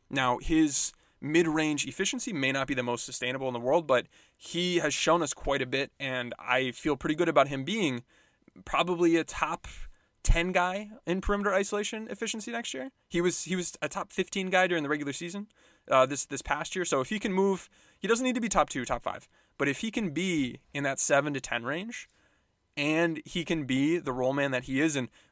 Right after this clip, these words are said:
we know why teams are taking away that role. He scored almost one and a half points per possession in the playoffs rolling.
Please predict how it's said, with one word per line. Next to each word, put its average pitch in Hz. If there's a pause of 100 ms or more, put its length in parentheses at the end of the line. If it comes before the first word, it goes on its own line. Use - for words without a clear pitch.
we 156
know 262
why 240
teams 208
are 196
taking 180
away 170
that 160
role. 160
He 175
scored 247
almost 185
one 151
and 196
a 180
half 165
points 156
per 143
possession 127
in -
the 120
playoffs 117
rolling. -